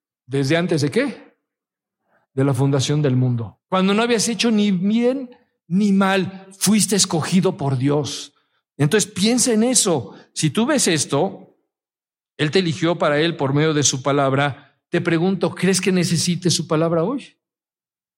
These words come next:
Por supuesto que sí. Así que, hermanos,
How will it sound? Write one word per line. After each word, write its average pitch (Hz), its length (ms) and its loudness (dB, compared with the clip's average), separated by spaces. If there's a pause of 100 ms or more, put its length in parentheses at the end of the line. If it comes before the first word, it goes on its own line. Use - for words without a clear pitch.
(380)
Por - 140 2
supuesto 170 400 -4
que - 80 -8
sí. - 260 -10 (800)
Así 175 380 0
que, 170 160 2
hermanos, 143 680 0